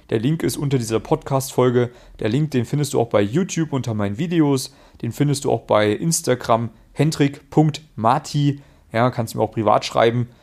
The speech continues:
Und dann sprechen wir einfach mal drüber, über so eine Zusammenarbeit, wie das Ganze aussieht.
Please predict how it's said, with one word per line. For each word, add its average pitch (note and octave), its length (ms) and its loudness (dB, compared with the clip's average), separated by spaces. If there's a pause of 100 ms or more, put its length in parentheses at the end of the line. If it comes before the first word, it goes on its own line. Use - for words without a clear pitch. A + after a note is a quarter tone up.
(200)
Und A2 60 -4
dann G#2+ 160 -2 (320)
sprechen C#3+ 260 2
wir C3 60 2
einfach C3 180 2
mal A#2 280 4
drüber, A#2+ 340 -2
über B2+ 260 2
so A2+ 80 -2
eine A#2 120 -2
Zusammenarbeit, A2+ 680 0
wie D3+ 80 -2
das D3+ 160 2
Ganze A#2+ 400 -2
aussieht. F3+ 560 0